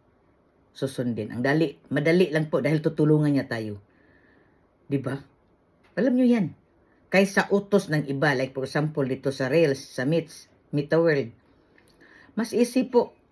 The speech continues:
ang utos ng Panginoon dahil kaysa kay Meets, kaysa sa Rails. Kasi sa Rails may mga utos doon, may, may ipapagawa siya, di ba? So, hirap yan pag walang tumulong. Di ba?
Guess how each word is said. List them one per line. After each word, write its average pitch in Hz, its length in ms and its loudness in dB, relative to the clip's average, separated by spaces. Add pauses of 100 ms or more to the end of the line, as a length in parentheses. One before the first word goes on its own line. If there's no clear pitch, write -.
(380)
ang 165 160 0 (320)
utos 180 400 0
ng 156 160 -4
Panginoon 143 400 -2
dahil 131 320 -8 (480)
kaysa 156 320 -2
kay 143 160 0
Meets, - 480 -4 (560)
kaysa 151 320 -2
sa 151 160 -2
Rails. 143 320 -2
Kasi 160 240 -4
sa 180 80 2
Rails 175 160 4
may 160 160 -2
mga 151 240 -2
utos 156 320 -4
doon, 160 160 4
may, 143 160 -2 (240)
may 151 240 -2
ipapagawa 151 560 0
siya, 135 240 -4
di 120 80 -8
ba? 127 240 -8 (1600)
So, 170 240 2 (640)
hirap 240 400 2
yan 220 240 2
pag 147 240 -4 (600)
walang 190 200 2
tumulong. 175 520 2 (600)
Di 131 160 -6
ba? 190 160 -4